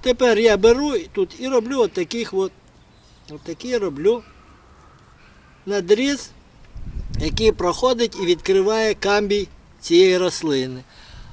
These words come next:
А на живці я також роблю з одного боку, знімаю кору, а потім зрізаю, зрізаю вниз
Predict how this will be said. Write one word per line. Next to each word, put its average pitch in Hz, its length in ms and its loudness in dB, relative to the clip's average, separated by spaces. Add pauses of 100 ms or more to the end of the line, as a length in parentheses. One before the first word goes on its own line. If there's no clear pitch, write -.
(140)
А 240 200 0
на 247 220 4
живці 254 640 -2 (240)
я 262 160 2
також 190 680 0
роблю 175 500 0 (540)
з 156 60 -10
одного 180 460 -2
боку, 262 500 -2 (2000)
знімаю 175 640 -2
кору, 247 500 2 (1400)
а 214 100 -4
потім 233 480 0 (640)
зрізаю, 202 800 4 (2000)
зрізаю 170 560 0
вниз 226 420 0